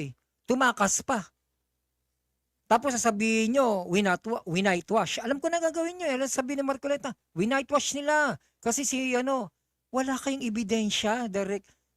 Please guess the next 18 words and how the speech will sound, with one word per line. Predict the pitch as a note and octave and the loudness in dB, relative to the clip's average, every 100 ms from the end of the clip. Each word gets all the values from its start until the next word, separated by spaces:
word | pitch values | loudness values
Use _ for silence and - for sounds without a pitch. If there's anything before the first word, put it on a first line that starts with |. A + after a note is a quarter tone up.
| _ _ | _ _
Nagpilit | G3 A3 - C4+ B3 C#4 - | 0 0 0 -2 -2 -4 -4
lang | C4 C4 C4+ A#3 | 4 4 4 2
na | A#3+ A#3 A3+ | 0 0 -2
kas-, | A#3 A#3 B3+ G3+ | -2 -2 -6 -4
na | A#3 | -4
i-repair. | A#3+ G#3 A3 G#3+ G#3 A#3+ F3+ G3 | -2 -2 -2 0 0 0 -4 -8
Pero | C4 D#4+ | -8 -6
ano | D4 D#4+ | -10 -10
pa | G#4+ | -10
kaso | F#4+ C4 A3+ G#3 | -4 -2 -2 0
mo | G3 F#3 | 0 0
dun? | C4 A3 D#3+ C#3+ _ _ _ _ _ _ _ _ _ _ _ - | -2 -4 -8 -12 _ _ _ _ _ _ _ _ _ _ _ -8
Di | A#3+ | -4
ba? | B3+ D4 | -4 -4
Ano | E4+ | -6
ikakaso | D4 C#4 C#4 - C4+ | -4 -2 -2 -4 -6
mo | C#4+ | -8
dun? | C#4+ D#4+ G#3+ D3 | -10 -8 -6 -8